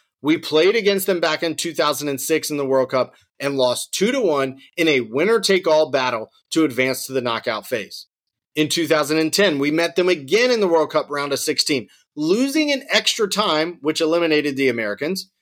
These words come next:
And then in twenty fourteen, we kicked off the World Cup group stage against Ghana in a match that saw Clint Dempsey score thirty seconds into it in our bomb pop jerseys. And then surprise substitute, John Brooks,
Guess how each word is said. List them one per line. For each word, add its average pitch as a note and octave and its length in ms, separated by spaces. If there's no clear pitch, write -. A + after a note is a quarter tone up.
And E3+ 140
then A3+ 100
in C4 140
twenty A#3 260
fourteen, G3 640
we E3 140
kicked A3 280
off A3+ 200
the G#3 80
World F#3 320
Cup F#3 200
group E3+ 220
stage C#3 320
against B2 320
Ghana A#2+ 320
in F3 120
a F3 40
match E3 340
that A3 100
saw E3 220
Clint G#3 320
Dempsey E3+ 340
score B2+ 360
thirty A#3 420
seconds F#3 420
into C3+ 360
it G#2 100
in D#3+ 100
our A#2+ 280
bomb F3+ 320
pop F3 320
jerseys. B2+ 580
And F3 140
then G3+ 140
surprise G3+ 720
substitute, A#3 760
John A#2+ 300
Brooks, G#3 420